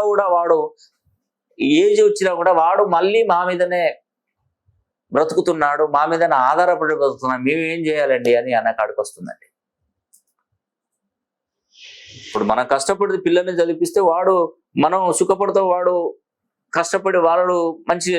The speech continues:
ప్రయోజకుడై ఉన్నతంగా బ్రతుకుతారు. ఈ రెండు బాధ్యతలు తల్లిదండ్రులే స్వీకరిస్తే ఇంకేముంటుందండి? ఏముండదు.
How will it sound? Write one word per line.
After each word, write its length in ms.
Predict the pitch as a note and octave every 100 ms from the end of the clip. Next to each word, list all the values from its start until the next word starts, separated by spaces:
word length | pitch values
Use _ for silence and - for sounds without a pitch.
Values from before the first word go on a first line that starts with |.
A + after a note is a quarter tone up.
| E3
ప్రయోజకుడై 680 | - - E3+ F#3 F3 E3 E3+
ఉన్నతంగా 440 | D#3+ D#3+ D#3+ D#3+
బ్రతుకుతారు. 480 | C#3+ C#3 - - - _ _ _ _ _ _ D3
ఈ 40 |
రెండు 320 | D#3 F#3 A3 A#3 G3
బాధ్యతలు 560 | G3 G3 G#3 G3+ G3+
తల్లిదండ్రులే 600 | F#3+ F3 F3+ F#3+ F#3 F#3
స్వీకరిస్తే 640 | F3+ F3 E3+ D#3+ D#3 F3 F3+
ఇంకేముంటుందండి? 920 | D#3+ F3 F3+ E3 D3+ B2 A2+ D3+ E3+
ఏముండదు. 380 | F3+ D3+ G#2